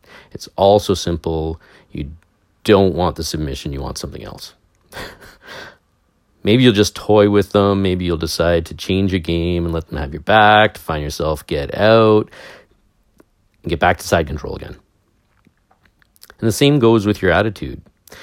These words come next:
Do you walk around with this ego that just wants to crush everyone else, or do you foster greatness in the people around you? Do you leave your ego at the door, or at least at the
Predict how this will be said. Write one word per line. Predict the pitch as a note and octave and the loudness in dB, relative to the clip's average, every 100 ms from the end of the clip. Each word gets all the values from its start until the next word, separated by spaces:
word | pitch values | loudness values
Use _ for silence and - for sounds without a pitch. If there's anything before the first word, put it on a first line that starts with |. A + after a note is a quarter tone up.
| - _ _ _ | -20 _ _ _
Do | - | -10
you | D#2 D#2 | -6 -6
walk | D2 D#2+ F2+ F2 - | -6 2 2 2 0
around | F#2 F#2 | 0 0
with | E2+ | 0
this | F2+ - | -4 -4
ego | F2 F2+ | -4 0
that | F#2 E2 | 0 -2
just | F2 - | -6 -6
wants | D#2+ E2+ | -6 -6
to | - | -6
crush | F2+ E2+ | -4 -2
everyone | F2 E2+ E2+ E2 | -2 -2 -2 -2
else, | E2+ G2 - | 0 -2 -4
or | |
do | D2 | -8
you | C#2+ | -10
foster | - D#2+ E2 - - E2 E2 E2 D#2 | -4 0 0 -2 -8 -6 -4 -4 -6
greatness | C#2+ E2 E2 E2 - D2+ | -8 -6 -4 -4 -6 -10
in | - | -8
the | C#2+ | -10
people | - D2+ C2+ | -10 -14 -12
around | C#2 - C2 - | -14 -14 -16 -18
you? | - _ _ _ _ _ _ - - - | -20 _ _ _ _ _ _ -20 -20 -20
Do | - | -4
you | G2 | 0
leave | F#2+ G#2 A2 | 0 0 0
your | G2+ G#2 F#2 | 0 -2 -2
ego | G2+ G2+ G2+ F#2+ F2+ | -4 2 2 2 0
at | F2 D#2+ | -4 -4
the | D#2+ | -8
door, | D#2+ G2 F#2+ G2 G2 G2 - | -2 2 2 4 4 4 0
or | D2 | -8
at | C#2+ | -8
least | - F2+ F2 F#2 | -8 -6 -4 -6
at | E2 | -6
the | - | -10